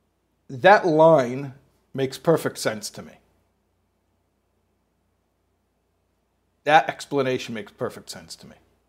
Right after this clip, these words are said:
It's not that I need to do certain things to earn Hashem's kindness, because you know what? Hashem is so kind. He's kind even if we didn't earn it.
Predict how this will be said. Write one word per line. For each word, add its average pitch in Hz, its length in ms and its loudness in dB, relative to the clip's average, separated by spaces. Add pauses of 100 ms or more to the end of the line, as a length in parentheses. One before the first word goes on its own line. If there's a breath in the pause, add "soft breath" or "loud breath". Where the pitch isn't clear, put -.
(960 soft breath)
It's 160 240 -6
not 247 320 0
that 208 140 4
I 165 100 2
need 180 400 -2
to 143 80 -4
do 160 160 -2
certain 165 340 -4
things 131 420 -8
to 135 140 -8
earn 147 180 -6
Hashem's 123 540 -6
kindness, 120 760 -10 (420)
because 147 240 -8
you 160 80 -8
know 165 100 -2
what? 196 140 0
Hashem 185 320 -4
is 170 100 -8
so 175 160 -6
kind. 165 540 -6 (640 soft breath)
He's 220 220 -10
kind 190 560 -4
even 180 240 -6
if 170 80 -8
we 175 100 -6
didn't 165 340 -4
earn 107 200 -12
it. - 100 -20